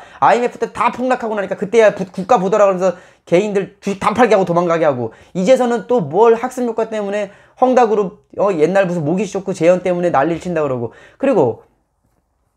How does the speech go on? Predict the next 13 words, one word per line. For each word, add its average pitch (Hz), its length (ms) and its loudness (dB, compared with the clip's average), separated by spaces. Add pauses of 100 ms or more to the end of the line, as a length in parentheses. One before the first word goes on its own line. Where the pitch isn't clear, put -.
(580)
그때 269 240 2
모기지 170 420 -2
쇼크라는 185 540 -4
것은 143 220 -6
뭐냐면 131 420 -2
모기지 208 520 -2
몰트게이지라는, 175 1200 0 (220)
어, 123 380 -4 (140)
뭐예요, 165 300 2
여러분들? 120 360 0 (260)
그거를 233 500 2
그 156 500 -6
모기지가 156 720 -6